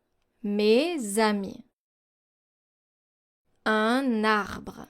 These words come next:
un arbre. So normally, words like mais or un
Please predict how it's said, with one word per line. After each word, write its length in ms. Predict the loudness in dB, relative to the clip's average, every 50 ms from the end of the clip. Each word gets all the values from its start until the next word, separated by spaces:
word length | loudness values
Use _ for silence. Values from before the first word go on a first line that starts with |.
| _ _ _ _ _ _ _ _ _ _ _ _ -4
un 420 | -2 -2 0 -2 -2 -2 -2 0
arbre. 640 | 2 2 2 2 0 -2 -6 -10 -10 -12 -14 -16 -18 _ _ _ _ _ _ _ _ _ _ _ _ _ _ _ _ _ _ _ _ _ _ _ _ _ _ _ _
So 240 | -12 -2 0 2 4
normally, 640 | 4 4 2 2 2 0 0 0 0 0 -2 -2 -6 -12 -20 -20 -20 -20 -16 _
words 480 | -2 2 4 4 4 2 0 -4 -8 -10 -12 -10
like 360 | -8 -6 -4 -4 -6 -6 -6
mais 560 | -4 -2 2 4 4 4 4 2 0 0 -4 -6 -12 _ _ _ _ _ _
or 240 | -6 -6 -6 -6 -8 _ _
un 380 | 0 0 2 2 2 0 -2